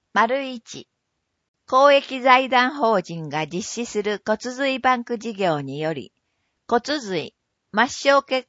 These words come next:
管細胞の提供を完了したことを証明できる書類の交付を受けた市民。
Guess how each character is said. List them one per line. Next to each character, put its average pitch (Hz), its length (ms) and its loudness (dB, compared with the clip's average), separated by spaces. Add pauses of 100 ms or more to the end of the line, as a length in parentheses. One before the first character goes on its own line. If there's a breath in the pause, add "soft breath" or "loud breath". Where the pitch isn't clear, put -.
管 254 220 -2
細 233 280 0
胞 151 260 -4
の 147 200 -8
提 214 280 -4
供 190 460 0
を 175 60 -4
完 240 360 -2
了 240 220 0
し - 100 -14
た 185 160 -2
こ 185 140 -6
と 139 300 -2
を 101 100 -6
証 240 320 0
明 226 240 -2
で 214 140 -4
き - 160 -14
る 214 160 -4
書 208 240 -2
類 240 240 -2
の 226 220 -2
交 220 280 -2
付 220 100 -12
を 196 280 -2
受 214 240 -8
け - 60 -20
た 156 120 -8
市 165 240 -12
民。 165 240 -12